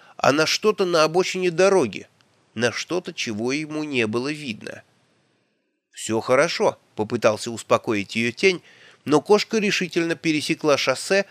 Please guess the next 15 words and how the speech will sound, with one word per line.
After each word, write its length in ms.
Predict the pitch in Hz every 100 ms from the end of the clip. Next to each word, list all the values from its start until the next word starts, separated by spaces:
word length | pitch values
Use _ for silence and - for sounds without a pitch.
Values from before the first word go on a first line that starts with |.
| _ _
и 80 | 139
скрылась 560 | 120 - 160 180 170 -
в 120 | -
поле 280 | - 135 131
прошлогодней 800 | - 123 - 120 104 131 127 120
несжатой 640 | 117 113 95 101 101 101
кукурузы. 720 | - 104 135 135 113 87 73 - _ _ _ _ _ _ _ _ _ _ _ _ _
За 180 | 113 123
следующим 640 | - 113 104 104 - 107
поворотом 580 | 117 123 147 185 165 143 _ _ _ _
Тень 300 | 180 208 185
вышел 380 | 165 - 156
к 200 | 135 _ -
крохотному 600 | 131 117 123 - 120 117
кладбищу. 680 | - 107 92 - - -